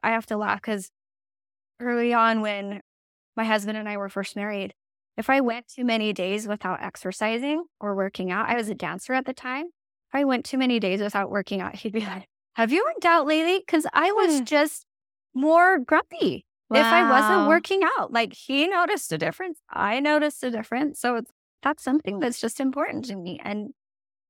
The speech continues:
Speaker 1: and really helpful.
Speaker 2: That's a wonderful point that you brought, because I get hangry. Y-, my kids and my husband will ask, "Did you skip your lunch today by any chance? What do you wanna eat today?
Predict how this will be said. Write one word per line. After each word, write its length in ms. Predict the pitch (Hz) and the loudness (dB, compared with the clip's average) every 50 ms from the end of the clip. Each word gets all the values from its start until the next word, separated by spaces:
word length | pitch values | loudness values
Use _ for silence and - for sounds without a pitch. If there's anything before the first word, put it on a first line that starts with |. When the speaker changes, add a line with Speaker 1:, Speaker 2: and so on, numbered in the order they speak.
| _ _ - | _ _ -8
Speaker 1:
and 120 | - 254 247 | -4 0 2
really 180 | 233 240 254 269 | 2 2 2 2
helpful. 440 | 262 359 403 _ - 185 - 226 - - _ _ _ _ _ _ _ - | 0 -2 -2 _ -2 -2 0 -2 -2 -4 _ _ _ _ _ _ _ -12
Speaker 2:
That's 420 | 208 196 220 202 208 202 - - | -6 -2 -2 -2 -2 -2 -4 -4
a 80 | 226 208 | -2 -2
wonderful 400 | 202 190 196 196 190 - 214 190 | 0 -2 -2 -2 -2 -2 -4 -4
point 340 | - - 202 185 185 185 180 | -2 -2 -2 -2 0 0 0
that 100 | 190 185 | 0 0
you 100 | 190 190 | 0 -2
brought, 280 | 170 185 208 190 175 - | -2 0 -2 -2 0 -2
because 560 | 208 202 - - 226 202 190 190 185 - - _ _ _ _ _ _ _ _ _ - | -4 -4 -4 -2 -2 0 0 0 -2 -4 -10 _ _ _ _ _ _ _ _ _ 0
I 300 | - 214 214 214 220 226 | 2 4 4 4 2 0
get 360 | 208 202 226 214 202 196 - - _ - | 0 0 0 0 0 0 -2 -4 _ -16
hangry. 640 | 185 180 208 202 202 190 170 190 - - - 190 180 _ _ _ _ _ _ _ _ _ _ _ | -10 -6 -4 -4 -4 -4 -6 -8 -10 -12 -12 -16 -18 _ _ _ _ _ _ _ _ _ _ _
Y-, 180 | - 202 220 220 | -12 -8 -4 -2
my 200 | 208 208 214 208 | -2 0 -2 -2
kids 400 | - - 294 269 262 254 208 220 | -2 0 2 4 4 2 2 0
and 160 | 233 226 220 | 0 0 2
my 120 | 220 214 220 | 0 2 2
husband 360 | 262 214 208 - - 202 196 | 2 0 0 -2 -2 -2 0
will 180 | 190 196 190 | 2 2 2
ask, 280 | - 196 196 190 190 - _ _ _ _ | 2 0 -2 -2 -4 -8 _ _ _ _
"Did 200 | - - - - | -20 -20 -14 -10
you 100 | 381 415 453 466 453 | -10 -10 -10 -12 -16
skip 340 | - - - - 370 381 - | -16 -12 -8 -6 -6 -4 -4
your 100 | 415 381 | -2 -2
lunch 220 | 302 269 277 320 - _ | 0 0 -2 -2 -6 _
today 280 | - 427 427 440 440 440 | -10 -8 -8 -6 -6 -6
by 140 | 440 440 427 440 | -4 -4 -6 -6
any 160 | 440 440 453 453 | -8 -12 -16 -16
chance? 520 | - 466 453 453 453 453 453 453 - - _ - | -18 -20 -18 -16 -14 -12 -12 -14 -14 -16 _ 0
What 120 | 269 285 311 | 2 2 2
do 40 | 349 | 2
you 80 | 359 349 | 2 2
wanna 180 | 339 311 277 - | 2 2 2 2
eat 200 | 269 311 403 - | 0 0 0 0
today? 440 | - 294 196 196 202 196 233 - | 0 0 0 2 0 0 -4 -4